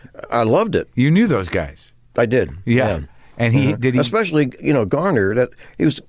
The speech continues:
Speaker 1: cowboy
Speaker 2: Yeah.
Speaker 1: guy, you know.
Speaker 2: What was it? Maverick.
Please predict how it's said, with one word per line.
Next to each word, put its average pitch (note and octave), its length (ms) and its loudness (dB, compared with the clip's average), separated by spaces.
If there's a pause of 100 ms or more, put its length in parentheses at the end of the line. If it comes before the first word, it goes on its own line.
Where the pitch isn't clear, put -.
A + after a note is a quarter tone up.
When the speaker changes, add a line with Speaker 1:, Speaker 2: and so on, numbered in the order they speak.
(120)
Speaker 1:
cowboy A#2+ 720 2
Speaker 2:
Yeah. C#3+ 140 2
Speaker 1:
guy, F3+ 200 0
you F#2 180 -6
know. G2+ 200 -6 (200)
Speaker 2:
What A#2+ 100 -2
was C3 140 -2
it? - 80 -6
Maverick. A2 540 -2